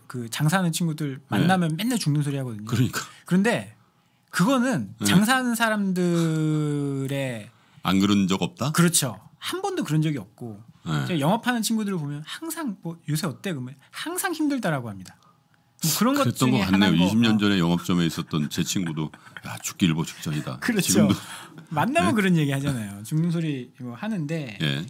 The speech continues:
Speaker 1: 일단 지표상으로는 조금 개선되는 모습을 보이고 있다라는
Speaker 2: 예.
Speaker 1: 점이,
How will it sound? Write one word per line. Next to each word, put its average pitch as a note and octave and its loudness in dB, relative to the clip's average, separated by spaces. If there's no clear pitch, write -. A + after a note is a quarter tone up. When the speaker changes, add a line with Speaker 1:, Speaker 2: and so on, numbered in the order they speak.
Speaker 1:
일단 D#4 -4
지표상으로는 D#4 -2
조금 D#3+ -4
개선되는 F3+ 2
모습을 B2 -4
보이고 A#2 -4
있다라는 G#2 -6
Speaker 2:
예. C#2+ 0
Speaker 1:
점이, G#2 -4